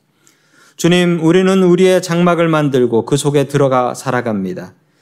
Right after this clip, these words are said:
그 장막을 박차고 밖으로 나올 수 있게 하시며 가족들과 함께 하나님을 의지할 수 있게 도와주시옵소서. 우리의 구원의 약속이 되시는 예수님의 이름으로 기도드립니다.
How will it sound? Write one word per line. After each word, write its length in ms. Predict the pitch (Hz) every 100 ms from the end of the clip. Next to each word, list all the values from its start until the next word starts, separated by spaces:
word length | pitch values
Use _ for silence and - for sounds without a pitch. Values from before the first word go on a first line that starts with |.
| _
그 140 | -
장막을 460 | 160 180 180 180 190
박차고 460 | 190 185 196 180 185
밖으로 360 | 180 185 196
나올 260 | 190 175 165
수 100 | 156
있게 220 | 143 131
하시며 560 | 113 - 110 101 95 - -
가족들과 640 | - 131 123 123 127 117 110
함께 440 | 110 117 110 - -
하나님을 540 | - 185 185 185 180 185
의지할 400 | 156 143 151 131
수 120 | 120
있게 240 | 120 117 113
도와주시옵소서. 1600 | 104 107 101 101 95 - 170 - 175 127 131 120 120 101 95 _ _ - -
우리의 320 | 170 185 196
구원의 380 | 190 196 196 196
약속이 380 | 185 175 190 180
되시는 520 | 175 156 175 165 160
예수님의 800 | 147 190 202 208 196 190 180 160
이름으로 500 | 147 143 143 135 127
기도드립니다. 1000 | 120 131 117 113 110 101 101 98 92 92